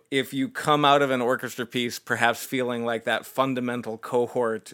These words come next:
was not utilized in a way conducive to the ensemble fabric or, or maybe highlighting their strengths, um, yeah, I could, I could possibly see that being a detraction to, to the orchestration.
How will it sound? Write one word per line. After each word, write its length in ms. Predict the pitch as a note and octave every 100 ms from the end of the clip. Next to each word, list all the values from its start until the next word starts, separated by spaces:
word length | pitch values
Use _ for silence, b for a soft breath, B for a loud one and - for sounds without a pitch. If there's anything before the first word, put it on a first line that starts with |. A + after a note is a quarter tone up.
| -
was 300 | B2 B2 A#2
not 320 | C3 A#2+ A2+
utilized 1080 | A2+ A2+ C3 B2+ A#2+ A2+ A2 G#2+ A2 - - - b b b -
in 160 | B2+ C3
a 80 |
way 680 | A#2+ A2+ B2 B2 A#2 A2+ G#2+ - -
conducive 760 | - C3 A#2 C#3 - C3 A2+ -
to 320 | - D#3 D3+
the 200 | B2 A#2+ -
ensemble 680 | C3 C3+ - C3+ B2+ A#2 G2+
fabric 680 | - A2+ B2+ C3+ D3+ D#3 -
or, 220 | B2 A2+
or 320 | A#2+ B2 A2+
maybe 280 | A2+ A#2+ A#2
highlighting 680 | A2+ A#2+ B2+ B2 B2+ B2+ A2+
their 160 | A2
strengths, 680 | A2 - A#2 D3+ - - - B B B
um, 360 | - C3 B2+ A2 B -
yeah, 180 | G#3
I 120 | - D#3+
could, 200 | E3+ -
I 140 | D3 F3+
could 160 | F3+ - _ _
possibly 540 | - C#3+ C#3+ D#3+ C3+ C3
see 260 | - C#3
that 360 | B2 A#2+ A#2 A#2
being 400 | B2 B2 A#2 A2+ -
a 60 |
detraction 840 | A#2+ A#2 - B2+ B2 - G2 F2 -
to, 320 | - C3 A2+
to 220 | G#2 - B2
the 120 | A#2
orchestration. 640 | A2+ A2 - A#2+ A#2 G2+